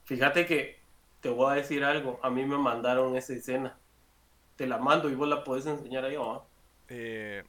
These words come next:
Speaker 2: depende qué, qué escena sea, porque tampoco podemos poner ahí para que no nos lo baje Twitch.
Speaker 1: Ah, es que cabal, es esa misma escena, pero con dos personajes más.
Speaker 2: Sí, pues.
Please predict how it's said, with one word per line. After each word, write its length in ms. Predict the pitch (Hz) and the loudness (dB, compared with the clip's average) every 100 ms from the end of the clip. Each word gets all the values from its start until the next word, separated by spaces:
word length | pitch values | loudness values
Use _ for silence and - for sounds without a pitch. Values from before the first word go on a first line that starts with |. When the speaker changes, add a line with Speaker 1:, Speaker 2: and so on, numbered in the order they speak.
| _ - | _ -18
Speaker 2:
depende 540 | 117 - 131 160 135 113 | -18 -10 -8 -6 -8 -8
qué, 460 | 120 123 120 113 | -8 -8 -8 -10
qué 80 | - | -12
escena 320 | 117 123 127 | -12 -10 -8
sea, 260 | 120 131 147 | -6 -4 -6
porque 320 | 143 131 110 | -8 -16 -16
tampoco 460 | - 101 113 - 131 | -14 -14 -14 -14 -14
podemos 240 | 104 120 | -12 -14
poner 240 | - 107 104 | -14 -12 -10
ahí 160 | 117 | -12
para 180 | 123 123 | -12 -14
que 80 | 101 | -14
no 120 | 104 | -14
nos 120 | 110 | -12
lo 120 | 110 | -10
baje 180 | 98 107 | -10 -12
Twitch. 500 | - - - - - - _ _ - _ _ _ _ | -20 -16 -14 -12 -14 -20 _ _ -20 _ _ _ _
Speaker 1:
Ah, 300 | - 131 127 | -14 -8 -8
es 100 | 147 | -8
que 240 | - 156 127 | -4 -4 0
cabal, 340 | 127 123 165 | 2 4 4
es 160 | 175 180 | 0 0
esa 180 | 180 202 | 4 4
misma 240 | 202 208 | 4 2
escena, 460 | 190 214 269 254 - | 4 4 4 0 2
pero 200 | 156 151 | 2 2
con 140 | 135 | 0
dos 140 | 131 147 | -2 0
personajes 500 | 170 156 135 139 143 | -2 0 -2 -2 -2
más. 280 | 147 - - - - - - - - - - | -4 -4 -16 -20 -20 -20 -20 -20 -20 -20 -16
Speaker 2:
Sí, 120 | 135 | -16
pues. 340 | 120 160 - | -10 -12 -12